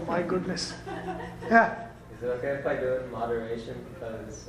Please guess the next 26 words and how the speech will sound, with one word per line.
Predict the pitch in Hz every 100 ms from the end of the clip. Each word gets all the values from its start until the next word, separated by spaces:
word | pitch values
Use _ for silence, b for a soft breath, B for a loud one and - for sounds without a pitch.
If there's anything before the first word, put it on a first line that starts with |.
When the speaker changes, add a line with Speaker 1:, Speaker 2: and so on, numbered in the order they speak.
| -
Speaker 3:
I |
only | 127 143 139
listen | 127 131 131
to | -
music | 117 120 123
when | 120
I'm | 113 113
on | 117
the | 117
bus. | 107 107 - - - - - - -
S-, | - -
and, | 120
and | 120 - 120 127
even | 143
at | 135
that, | - - - -
it's | -
quiet. | - 113 104 104 -
My | 104 107
music | 113 123 127
is | 127 123
quiet. | 120 113 117 - -
I | 107
don't | 110 110
Speaker 1:
Yeah, | 349 466 226 180
yeah. | -